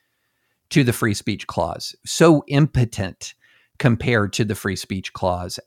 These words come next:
post Employment Division v. Smith. It was as if Employment Division v. Smith just demoted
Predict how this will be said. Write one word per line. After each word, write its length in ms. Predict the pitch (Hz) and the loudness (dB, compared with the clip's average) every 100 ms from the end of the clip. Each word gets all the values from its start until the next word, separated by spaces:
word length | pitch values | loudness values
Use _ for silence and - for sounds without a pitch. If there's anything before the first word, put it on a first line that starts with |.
| _ _ | _ _
post 400 | - 135 120 - - | -2 0 0 -4 -4
Employment 440 | 117 - 107 107 | -4 0 0 0
Division 320 | 110 95 92 | -2 -4 -4
v. 120 | 92 | -6
Smith. 360 | 95 - 127 95 | -6 0 0 0
It 100 | 107 | -2
was 140 | 113 | -2
as 220 | 117 113 147 | 0 0 2
if 200 | 160 - - - - - - | 0 -2 -20 -20 -20 -20 -8
Employment 380 | 135 160 160 131 | -2 2 4 4
Division 280 | 117 110 104 | 2 2 2
v. 120 | 95 | 0
Smith 340 | - 196 117 | 0 0 0
just 260 | 117 127 117 | -2 -2 0
demoted 760 | 120 120 127 139 127 92 95 | 4 8 10 8 6 2 -2